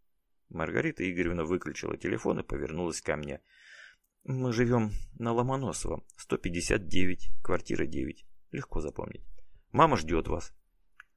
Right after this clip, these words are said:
А я, если смогу, подъеду после обеда". "Хорошо", кивнула я. "И ещё, Маргарита Игоревна, приготовьтесь к тому, что вы можете узнать новости, которые окажутся для вас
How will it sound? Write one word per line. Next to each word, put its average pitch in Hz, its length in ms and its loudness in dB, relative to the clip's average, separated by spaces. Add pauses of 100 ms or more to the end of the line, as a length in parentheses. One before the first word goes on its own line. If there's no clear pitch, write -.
(180)
А 104 140 6
я, 123 140 4
если 101 320 2
смогу, - 320 6
подъеду - 460 12
после - 300 8
обеда". - 340 -4 (640)
"Хорошо", - 540 -2
кивнула 80 380 -6
я. 78 220 -8 (220)
"И - 80 -8
ещё, 117 320 -4
Маргарита 104 500 0
Игоревна, 65 380 -6 (180)
приготовьтесь 87 640 0
к - 80 -20
тому, 101 260 0
что - 180 -8
вы 87 80 -2
можете 87 320 -4
узнать 82 320 -6
новости, 101 400 -4
которые - 340 -4
окажутся - 440 -4
для 85 180 2
вас 92 280 0